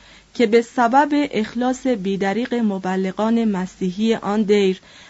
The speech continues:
و جلال دست نبشته‌های مذهب رهبانانش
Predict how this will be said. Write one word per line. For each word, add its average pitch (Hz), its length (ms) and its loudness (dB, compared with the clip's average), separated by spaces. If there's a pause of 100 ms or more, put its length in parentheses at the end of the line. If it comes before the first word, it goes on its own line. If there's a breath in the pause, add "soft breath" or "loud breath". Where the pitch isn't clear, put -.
(140 loud breath)
و 202 140 2
جلال 233 540 0
دست 202 480 -2
نبشته‌های 202 880 -2
مذهب 196 760 -2
رهبانانش 190 1120 0